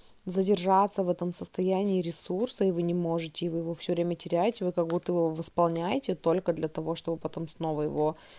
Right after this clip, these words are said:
весь слить на страх, на какую-то непредсказуемость другого человека, на отсутствие стабильности. И следующим шагом в, в нашем раскладе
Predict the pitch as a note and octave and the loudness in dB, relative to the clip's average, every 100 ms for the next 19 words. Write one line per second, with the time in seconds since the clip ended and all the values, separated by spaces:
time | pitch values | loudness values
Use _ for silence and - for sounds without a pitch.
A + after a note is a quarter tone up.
0 | - - E3 E3+ G#3 - - - F#3 F3+ | -20 -12 0 4 4 2 -4 -2 2 2
1 | G3 - D#3+ D#3+ - F#3 F#3+ G#3 - E3+ | 2 -2 -2 -2 -2 2 6 6 4 -6
2 | E3+ - - F#3 E3+ E3+ D#3+ D#3+ D#3 E3 | -6 -10 -8 -4 4 6 6 4 -2 -4
3 | - - E3+ E3+ G#3+ G#3 F3 F3+ - - | -8 -2 0 2 4 4 2 -2 -8 -8
4 | - E3+ E3+ E3 E3 E3 F3+ E3+ F#3 A3 | -6 -4 -4 -2 -2 -2 -2 0 2 2
5 | F#3 E3+ E3 - F3+ - E3 - E3+ E3 | 0 -2 -6 -8 -12 -4 -4 0 -2 0
6 | E3+ G3+ A3 G3 F#3+ - E3+ E3+ - - | 0 2 2 2 0 -2 -2 -2 -10 -20
7 | - - - _ _ - - _ _ - | -20 -20 -20 _ _ -20 -20 _ _ -20
8 | - - _ - G3+ G#3 F#3 F#3 - _ | -12 -12 _ -2 2 4 4 0 -12 _
9 | - - G3+ A3+ A3+ G3+ G3 A#3+ C4 A#3 | -10 0 2 2 0 0 4 4 4 -2
10 | - F#3 F#3+ F3+ F3+ F#3+ F3+ F#3 F#3+ F#3+ | -4 -6 -4 -4 0 2 2 0 -2 -4
11 | F3+ - F#3+ A#3 A#3+ | -6 -2 0 0 0